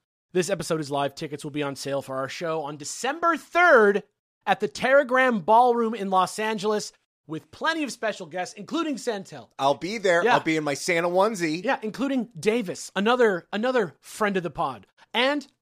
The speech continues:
Speaker 1: other secret guests that I haven't figured it, my shit out about yet.
Speaker 2: <laughs>
Speaker 1: But this show's gonna be very different than the one in October.
Speaker 2: You have so many sp-, secret guest friends you could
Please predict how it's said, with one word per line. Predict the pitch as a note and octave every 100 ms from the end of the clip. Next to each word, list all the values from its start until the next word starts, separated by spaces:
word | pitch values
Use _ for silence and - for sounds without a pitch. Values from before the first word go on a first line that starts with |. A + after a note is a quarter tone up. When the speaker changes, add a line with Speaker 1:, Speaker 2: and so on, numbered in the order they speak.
| _ _ _
Speaker 1:
other | C#4 - G3 C#3
secret | - - C#4 C4+ G3
guests | F#3+ D3 -
that | E3 G#3+
I |
haven't | A3+ A#3 B3 -
figured | B3+ A3 A#3+
it, | B3
my | A3
shit | B3 - C4
out | C#4+ C#4+
about | G3+ F#3+ E3+
yet. | F#3 C3 - -
Speaker 2:
<laughs> | _ F#4
Speaker 1:
But | A#3 A3+ A3+
this | G3 C#4+
show's | D#4 C4+
gonna | C4+
be | C4
very | B3+ C4
different | A3+ B3+ A#3+
than |
the | A3
one | A3
in | G3+
October. | F#3+ F#3+ C3 G#2+ _
Speaker 2:
You | C#3
have | A3+
so | A3+ B3+
many | C4+ C4 A#3+
sp-, | - - - -
secret | - A#3 G#3+ A#3 E3+
guest | F3+ G#3+ -
friends | - G#3+ G#3 E3
you | F#3+ E3+
could | - G3+ G#3